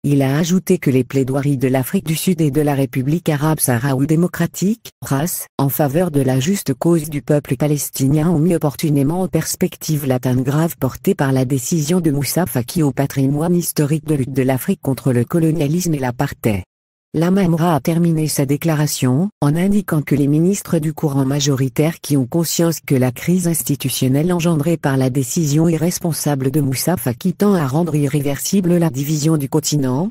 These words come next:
ont accepté de soumettre la question au sommet des chefs d'État de l'Union africaine prévu au mois de février prochain.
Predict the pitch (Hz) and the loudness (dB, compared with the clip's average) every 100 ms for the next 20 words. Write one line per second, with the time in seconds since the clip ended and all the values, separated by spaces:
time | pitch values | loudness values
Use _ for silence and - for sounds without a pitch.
0 | - 165 180 208 - 156 - - 156 135 | -2 0 2 0 0 -2 0 0 2 0
1 | - 175 160 - 139 135 - 151 - 180 | 2 2 2 0 0 2 0 -2 0 2
2 | 175 - 202 196 190 175 143 - 180 139 | 2 2 2 4 2 2 0 0 -2 0
3 | 139 - 156 151 143 143 170 175 170 - | 0 2 0 2 0 2 2 2 0 -2
4 | 160 143 127 120 185 151 160 139 143 175 | -2 0 0 0 0 2 0 0 0 0
5 | 127 127 165 143 147 143 143 165 151 120 | 0 0 0 0 0 0 0 -2 -2 -2
6 | 107 | -4